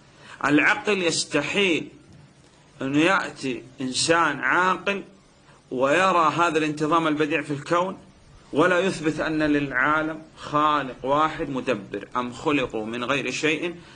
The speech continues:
أم هم الخالقون. هذا الأول، العقل. الحس، تكون في كرب وشدة، ترفع يديك إلى السماء، تدعو، تجدها تنفرج. قام النبي صلى الله عليه وسلم يدعو، ما في السماء سحابة،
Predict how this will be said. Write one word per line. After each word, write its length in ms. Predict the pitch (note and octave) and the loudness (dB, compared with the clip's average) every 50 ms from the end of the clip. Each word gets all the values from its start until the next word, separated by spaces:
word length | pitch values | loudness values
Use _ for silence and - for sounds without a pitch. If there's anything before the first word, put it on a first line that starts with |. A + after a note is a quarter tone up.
| - - | -6 -4
أم 100 | C#3 C#3 | -2 -2
هم 160 | C3+ C#3 C3+ | -2 -2 -4
الخالقون. 480 | B2+ A#2+ - B2+ A2+ G#2+ G2+ - G2 G2 | -4 -2 -2 -2 -2 -2 -2 -6 -6 -2
هذا 200 | B2 D3+ D3 D3+ | 0 2 2 2
الأول، 340 | D3 F2 A#2+ A2 F#2 D2+ - - - - - - - - - _ _ _ - - - - _ - - - | 2 0 -2 -4 -6 -8 -10 -14 -20 -20 -20 -20 -20 -20 -20 _ _ _ -20 -20 -20 -20 _ -14 -8 -4
العقل. 380 | A2+ A2 A2 C3 - - - D2 - - - - - - - - - | 0 2 2 2 0 -2 -6 -12 -12 -16 -20 -20 -20 -20 -10 -4 -2
الحس، 640 | C3 C3+ B2+ - - G3+ G#3+ G#3 - - - - - - - - - _ _ _ _ - - _ - - _ _ _ _ _ _ _ _ _ _ _ _ _ _ _ _ - | -2 0 0 0 2 2 2 2 2 0 -2 -6 -10 -14 -20 -20 -20 _ _ _ _ -20 -20 _ -20 -20 _ _ _ _ _ _ _ _ _ _ _ _ _ _ _ _ -8
تكون 280 | - D#3 - - G3+ F3 | -4 -2 0 0 0 0
في 120 | - D#3+ | 0 0
كرب 260 | D#3 D3+ E3+ E3 C#3+ C3+ | 0 0 0 0 0 -2
وشدة، 400 | C3 - - A#2+ - - - - - - - - - _ _ _ _ - _ _ _ - - - - - - | -2 -2 -2 -2 -4 -8 -12 -14 -14 -18 -20 -20 -20 _ _ _ _ -20 _ _ _ -20 -20 -20 -20 -6 0
ترفع 380 | - D#3 D3 C#3+ C3+ C3 B2 | 0 0 0 0 0 -2 0
يديك 260 | C3+ C3 C#3+ C3 C#3 C3+ | 0 0 -2 -2 -2 -6
إلى 80 | B2 | -8
السماء، 520 | B2 B2 - - - A#2 B2 C3+ C#3+ C#3+ C#3 - - - _ - - | -6 -6 -6 -6 -6 -6 -4 -4 -4 -4 -6 -10 -18 -20 _ -10 -2
تدعو، 340 | D3 D3 D3 D3 D#3 D#3 D3+ | -2 -2 0 0 0 -2 -2
تجدها 380 | D3 C#3+ B2+ C3 C#3+ B2 B2+ | -2 -4 -4 -4 -2 -2 -2
تنفرج. 500 | A#2+ - B2+ A2+ A2 - B2 G#2 G2+ - | -4 -4 -6 -8 -4 -4 -4 -4 -4 -4
قام 260 | - - D3 D3+ C#3+ C#3 | 0 2 2 2 2 0
النبي 240 | C3 C3 B2 C3+ | -2 -2 -4 -4
صلى 140 | B2 C3 B2+ | -4 -4 -4
الله 120 | A#2 - - | -4 -2 -4
عليه 100 | C#3+ C3+ | -2 -2
وسلم 120 | B2+ C3 | -2 -2
يدعو، 240 | C#3+ C#3+ C#3+ C3+ C3+ | -2 -2 -2 -2 -2
ما 160 | C#3+ D3+ D3+ | 0 -2 -2
في 80 | D3 C#3+ | -2 -4
السماء 380 | C#3+ C#3+ - D3 D#3 D#3+ - | -6 -6 -6 -4 -4 -4 -4
سحابة، 440 | C3+ - C#3 A#2+ - A#2+ G2+ G2 - | -4 -6 -4 -2 -2 -2 -2 -2 -4